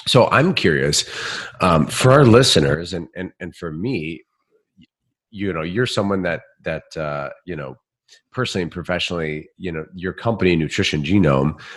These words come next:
um, explain for people then exactly how Nutrition Genome, um,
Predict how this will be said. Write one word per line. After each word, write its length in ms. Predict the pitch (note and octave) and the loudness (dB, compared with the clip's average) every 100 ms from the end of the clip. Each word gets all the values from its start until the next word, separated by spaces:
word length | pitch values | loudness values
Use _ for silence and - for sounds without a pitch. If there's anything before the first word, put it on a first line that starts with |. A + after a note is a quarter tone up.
| - - | -20 0
um, 460 | D#2 C#2+ C2+ C2+ - _ F2 | 2 2 0 -4 -12 _ -2
explain 840 | F2 - G#2+ A2 A#2 A#2+ A2+ - | 0 0 4 6 8 6 4 0
for 160 | - | -2
people 400 | F2+ F#2 F2 F2+ | 4 4 6 4
then 320 | E2 E2+ E2 D#2 | 6 6 4 2
exactly 720 | E2 F2 E2+ - E2+ D#2+ - _ _ _ - | 0 2 2 4 4 4 -2 _ _ _ -8
how 280 | - F2+ F#2 | 0 4 8
Nutrition 520 | F#2+ - G2+ F2+ F2 | 6 6 4 6 6
Genome, 540 | F2 F2+ E2 D#2+ D#2+ - - | 6 6 6 4 2 -2 -2
um, 400 | D#2+ D2 - | 0 0 -4